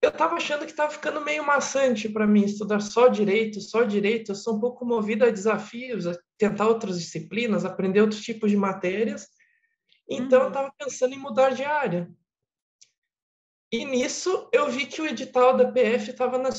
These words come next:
Speaker 1: na iminência, ali no final do ano, no final de dois mil e vinte. Ele tava pra sair com várias vagas. Eu fui atrás, ver o que que caía no edital. Me interessei, vi que caía contabilidade, informática, que são matérias que eu gosto.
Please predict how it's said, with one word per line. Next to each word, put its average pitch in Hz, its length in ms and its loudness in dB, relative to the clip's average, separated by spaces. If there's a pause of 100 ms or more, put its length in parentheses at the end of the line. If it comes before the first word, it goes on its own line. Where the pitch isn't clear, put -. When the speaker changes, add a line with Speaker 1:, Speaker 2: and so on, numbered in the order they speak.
(280)
Speaker 1:
na 240 140 4
iminência, 277 640 -4
ali 220 140 4
no 202 100 4
final 196 360 0
do 165 120 0
ano, 202 360 2
no 165 120 -2
final 185 320 -4
de 190 80 -2
dois 196 180 -2
mil 208 160 4
e 202 40 0
vinte. 208 420 -2
Ele 170 140 -10
tava 233 280 -10 (440)
pra 247 160 6
sair 285 480 2
com 175 160 2
várias 214 400 6
vagas. 220 640 4 (760)
Eu - 160 -4
fui - 220 -4
atrás, 359 540 0
ver 254 320 -2
o 220 80 -4
que 254 160 -6
que 233 100 -8
caía 214 380 2
no 208 100 8
edital. 220 640 0 (880)
Me 220 120 0
interessei, 233 680 4
vi 202 140 -6
que - 80 -14
caía 196 260 -6
contabilidade, 190 880 0
informática, 190 800 -2
que - 60 -16
são 202 100 -8
matérias 175 400 -2
que - 100 -6
eu 190 60 0
gosto. 170 520 0